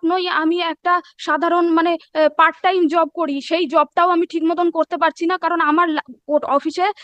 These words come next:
চার দিন অ্যাটেন্ডেন্স দিতে হয়, মানে, ইন্স্যুরেন্সের এজেন্সিরই কাজ, কিন্তু পার্ট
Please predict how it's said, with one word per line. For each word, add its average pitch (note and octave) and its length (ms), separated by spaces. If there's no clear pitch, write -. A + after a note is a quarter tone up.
চার D4 260
দিন F4 140
অ্যাটেন্ডেন্স E4 500
দিতে E4 260
হয়, C4 180
মানে, D#4 180
ইন্স্যুরেন্সের F4+ 720
এজেন্সিরই E4 540
কাজ, - 300
কিন্তু F4 240
পার্ট C#4+ 240